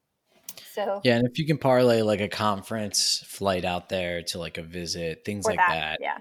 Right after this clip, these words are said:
Speaker 1: that's a good
Speaker 2: Yeah,
Speaker 1: one
Speaker 2: that's,
Speaker 1: too.
Speaker 2: that's always some, some, some nice things to happen.
Speaker 1: Letters of reference, I think these are varied as well. Some people demand actually three letters of reference sent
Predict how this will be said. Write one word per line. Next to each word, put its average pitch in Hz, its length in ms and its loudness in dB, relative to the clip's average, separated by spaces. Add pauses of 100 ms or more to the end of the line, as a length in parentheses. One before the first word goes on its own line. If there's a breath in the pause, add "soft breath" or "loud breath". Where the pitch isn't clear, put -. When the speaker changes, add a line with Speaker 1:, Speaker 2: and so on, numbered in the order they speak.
Speaker 1:
that's - 140 -8
a - 40 -6
good - 60 -4
Speaker 2:
Yeah, 78 140 -6
Speaker 1:
one 80 100 -8
Speaker 2:
that's, - 200 -6
Speaker 1:
too. - 80 -14 (640 soft breath)
Speaker 2:
that's 110 180 -4
always 101 260 0
some, 92 240 -4
some, 87 340 -6
some - 180 -4
nice 85 240 -4
things 85 260 -8
to 87 100 -10
happen. 82 500 -8 (1120)
Speaker 1:
Letters 269 300 6
of 285 120 4
reference, 262 480 4 (380 loud breath)
I 226 100 8
think 262 220 2
these 262 200 0 (140)
are 226 80 6
varied 208 360 2
as 202 200 0
well. 185 380 4 (240 loud breath)
Some 233 160 2
people 247 200 4
demand 208 680 -2
actually 208 420 0
three 220 260 2
letters 196 340 4
of 196 140 -2
reference 190 680 2
sent 208 360 -2